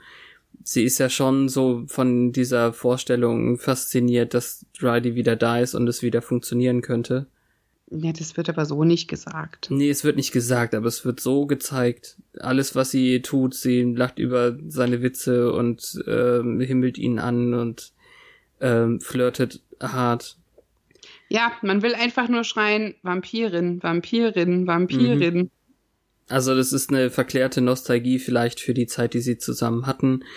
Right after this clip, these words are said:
Speaker 2: Ja, aber das ist auch normal ein Stück weit, oder?
Speaker 1: Ja, genau. In dem Fall ist es halt nur wirklich blöd, dass sie, ähm, ihre Arbeit dafür echt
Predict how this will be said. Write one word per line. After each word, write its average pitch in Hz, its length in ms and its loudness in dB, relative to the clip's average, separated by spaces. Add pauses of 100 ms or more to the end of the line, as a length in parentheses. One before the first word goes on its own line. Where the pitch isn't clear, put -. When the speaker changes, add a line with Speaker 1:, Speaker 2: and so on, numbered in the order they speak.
(220)
Speaker 2:
Ja, 160 180 0
aber 170 100 0
das 170 140 -2
ist - 120 -6
auch 180 120 0
normal 147 360 0
ein 147 100 -2
Stück - 340 -10
weit, - 220 -10
oder? - 200 -4
Speaker 1:
Ja, 117 260 4 (100)
genau. 113 400 -2 (680)
In 139 140 0
dem 151 200 2
Fall 156 220 2
ist 151 180 -2
es 143 120 -6
halt 131 240 0
nur 127 400 0
wirklich 139 320 -2
blöd, 127 400 0 (180)
dass 131 220 -2
sie, 117 380 0
ähm, 117 380 -2 (360)
ihre 127 400 -4
Arbeit 123 340 2
dafür 123 360 0
echt - 400 -10